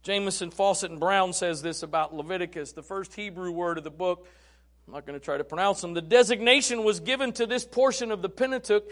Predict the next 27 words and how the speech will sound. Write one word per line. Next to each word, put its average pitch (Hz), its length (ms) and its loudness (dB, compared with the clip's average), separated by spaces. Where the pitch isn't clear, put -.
as 208 240 4
treating 294 560 4
of 226 200 6
the 220 100 6
laws, 240 800 10
re-, 220 200 -2
of 214 180 4
the 208 100 4
laws 226 520 8
relating 240 580 4
to 226 140 -4
the 196 100 2
ritual, 269 600 2
the 202 160 -2
services, 262 840 2
the 175 100 -4
sacrifices 247 1080 4
of 202 120 0
the 185 80 -2
Jewish 220 400 -2
religion, 214 520 0
the 190 100 -2
superintendence 262 1080 -2
of 214 140 0
which 226 240 -6
was 202 220 -6
entrusted 247 640 -2